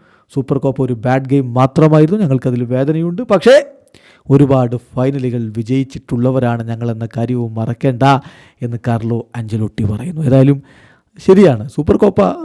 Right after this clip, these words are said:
ഒരു ചെറിയ ടൂർണമെന്റ്, സെമി ഫൈനൽ മാത്രമുള്ള ടൂർ, അത് തോറ്റെന്ന് കരുതി ഇത്ര വലിയ സംഭവമാക്കേണ്ടതില്ല. പക്ഷെ തോറ്റത്, ഏഹ്, ബാഴ്സയോടാണെന്നും തോറ്റ രീതി അഞ്ച് രണ്ടിൻ്റെ മാർജിനിലാണെന്നും എന്നുള്ളതാണ് പ്രശ്നമാക്കുന്നത്.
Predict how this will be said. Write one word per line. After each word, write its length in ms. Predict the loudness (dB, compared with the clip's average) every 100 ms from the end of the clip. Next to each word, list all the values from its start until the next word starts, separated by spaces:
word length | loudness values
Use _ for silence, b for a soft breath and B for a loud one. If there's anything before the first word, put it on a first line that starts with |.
| 0
ഒരു 100 | 0
ചെറിയ 320 | 2 2 2 2
ടൂർണമെന്റ്, 380 | 0 0 -2 0
സെമി 260 | 0 0
ഫൈനൽ 260 | -2 -4 -4
മാത്രമുള്ള 420 | -6 -8 -10 -10 -10
ടൂർ, 120 | -12
അത് 260 | -4 2
തോറ്റെന്ന് 360 | 6 6 4 4
കരുതി 180 | 4 4
ഇത്ര 180 | 4 2
വലിയ 440 | 2 0 0 -2
സംഭവമാക്കേണ്ടതില്ല. 840 | -2 -4 -2 -2 -2 -4 -4 -2
പക്ഷെ 200 | 0 0
തോറ്റത്, 680 | 0 0 2 4 4 2 2 0 b b b b -8
ഏഹ്, 180 | -4 -2 0
ബാഴ്സയോടാണെന്നും 880 | 2 4 4 4 4 0 -2 -6 -8 0
തോറ്റ 260 | 2 4
രീതി 640 | 2 2 0 2 2 2 -2 b b b
അഞ്ച് 320 | -4 -2 2
രണ്ടിൻ്റെ 600 | 4 4 2 0 0 0 0
മാർജിനിലാണെന്നും 880 | 0 0 -2 -2 -2 -2 -2 -4 -6 -2
എന്നുള്ളതാണ് 640 | -2 0 0 0 -2 -4 -6
പ്രശ്നമാക്കുന്നത്. 880 | -8 -4 -4 -2 -6 -8 -8 -10